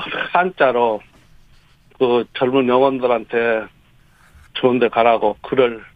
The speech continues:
밤새도록 써가지고 두루마기로 한 삼 미터 정도 가지고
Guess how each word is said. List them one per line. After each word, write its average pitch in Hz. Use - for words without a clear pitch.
밤새도록 135
써가지고 131
두루마기로 135
한 120
삼 190
미터 151
정도 110
가지고 117